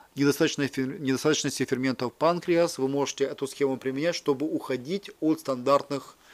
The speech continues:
э, химических ферментов. Гунофлем —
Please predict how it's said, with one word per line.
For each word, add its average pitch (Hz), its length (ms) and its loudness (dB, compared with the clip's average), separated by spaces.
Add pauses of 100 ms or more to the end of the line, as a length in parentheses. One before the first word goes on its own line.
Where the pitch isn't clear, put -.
(960)
э, 127 120 0
химических 127 920 -2
ферментов. 120 440 -4 (1900)
Гунофлем — 170 800 8